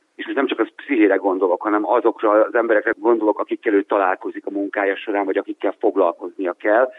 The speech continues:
és akikkel szeret is foglalkozni. Hát egyrészt ez a hatalmas empátia, a-, ami van benne, ez egyértelműen a szakmájából ered. A másik pedig, ezt most itt csak idé-, idézek egy pillanatot az egyik próbáról,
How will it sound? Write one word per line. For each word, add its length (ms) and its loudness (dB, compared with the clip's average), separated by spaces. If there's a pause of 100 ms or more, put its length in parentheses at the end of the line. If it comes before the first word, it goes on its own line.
(340)
és 120 -12
akikkel 420 -6
szeret 240 2
is 120 -10
foglalkozni. 720 0 (260)
Hát 100 -6
egyrészt 400 0
ez 120 -2
a 60 4
hatalmas 420 2
empátia, 720 2
a-, 280 2
ami 200 2
van 280 2
benne, 520 0
ez 240 -2
egyértelműen 680 0
a 140 -2
szakmájából 640 2
ered. 260 0 (300)
A 60 -8
másik 420 -2
pedig, 320 0
ezt 180 -6
most 220 -4
itt 80 -18
csak 160 -12
idé-, 260 0
idézek 360 0
egy 100 -2
pillanatot 440 2
az 100 2
egyik 260 0
próbáról, 640 0